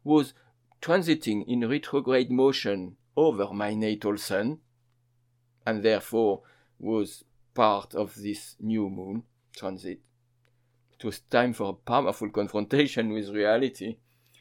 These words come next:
Neptune at one degree Capricorn was squaring my natal moon, and Pluto at zero degree Scorpio was squaring my natal Jupiter. Transits affect natal planets, and natal planets are connected with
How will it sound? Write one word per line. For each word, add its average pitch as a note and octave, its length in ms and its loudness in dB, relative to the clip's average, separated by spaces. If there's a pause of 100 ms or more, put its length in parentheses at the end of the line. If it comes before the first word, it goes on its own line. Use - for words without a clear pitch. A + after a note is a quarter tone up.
(380)
Neptune C3+ 720 -2 (240)
at A#2+ 220 0
one E3+ 400 4
degree E3 340 0
Capricorn D3+ 760 -2 (180)
was C3+ 220 0 (100)
squaring E3+ 640 2
my C#3 200 0
natal C3+ 400 0
moon, B3 500 2 (200)
and A#2+ 300 4
Pluto G3+ 680 4
at A2+ 160 2
zero C#3+ 380 0
degree A2 400 0
Scorpio A#2 800 2
was B2 260 0
squaring D3 540 -2
my B2+ 180 0
natal C#3 460 0
Jupiter. B2 540 0 (440)
Transits F#3 520 4
affect - 580 2
natal C3 460 0
planets, F3+ 440 4
and B2+ 200 2
natal D3 320 4
planets D#3 420 2
are A2+ 240 -2
connected D#3 500 -2
with B2 240 2